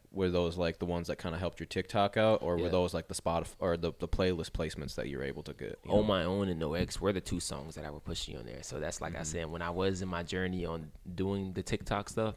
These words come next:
Speaker 2: those were the songs I was pushing. But
Speaker 1: Mm-hmm.
Speaker 2: it just, like, I'm not gonna, like, me, I'm not gonna make a song and be like, "Okay, this will be good for me, you making TikTok content," or I'm not
Speaker 1: Yeah.
Speaker 2: gonna be like, "Oh, I'ma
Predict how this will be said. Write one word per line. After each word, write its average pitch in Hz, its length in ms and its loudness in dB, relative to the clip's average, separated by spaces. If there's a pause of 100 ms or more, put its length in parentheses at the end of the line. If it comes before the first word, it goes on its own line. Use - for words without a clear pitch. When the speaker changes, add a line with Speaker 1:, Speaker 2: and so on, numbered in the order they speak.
(120)
Speaker 2:
those 92 220 2
were - 40 -6
the - 100 -8
songs - 260 -2
I 78 60 -4
was 76 100 -8
pushing. - 440 -2
But 87 160 0
Speaker 1:
Mm-hmm. 98 160 -2
Speaker 2:
it 98 60 2
just, - 200 -8
like, 80 220 -6 (260)
I'm 95 200 0
not 120 160 2
gonna, 98 320 0 (1000)
like, 87 340 -2
me, 117 300 4
I'm 104 140 4
not 117 160 4
gonna 101 180 0
make 92 300 0
a 98 80 0
song 87 420 -2
and 82 80 -8
be - 60 -6
like, 76 100 -4
"Okay, 98 220 0
this 92 200 -4
will 90 80 -6
be 85 120 -6
good 87 280 -6
for - 140 -8
me, 87 120 -4
you 87 280 -4
making 87 240 -8 (160)
TikTok 82 400 2
content," - 400 -6
or 82 100 -2
I'm 87 120 2
not 87 100 4
Speaker 1:
Yeah. 90 60 -2
Speaker 2:
gonna 85 120 -8
be 85 100 -6
like, 76 240 -8
"Oh, 90 160 -2
I'ma 80 280 -6